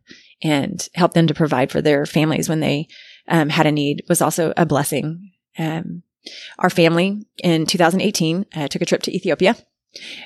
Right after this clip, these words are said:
Our children were able to see what we do there. Our kids are involved in small ways. You know, it, it is overseas, so it's not something that you can, not a whole lot you can tangibly do here. Um,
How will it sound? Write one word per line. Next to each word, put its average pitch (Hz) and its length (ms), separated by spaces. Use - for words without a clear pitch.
Our 165 100
children 170 400
were 151 180
able 160 220
to 156 60
see 170 200
what 160 160
we 175 80
do 151 160
there. 165 380
Our 165 100
kids 165 240
are 156 60
involved 143 440
in - 80
small 190 280
ways. 156 300
You - 60
know, 156 240
it, - 180
it 175 100
is 175 120
overseas, 156 540
so 151 140
it's 147 140
not 139 280
something 160 320
that 147 260
you 175 140
can, 160 220
not 220 160
a - 20
whole 202 160
lot 175 160
you 175 80
can 170 100
tangibly 160 440
do 139 160
here. - 340
Um, 156 560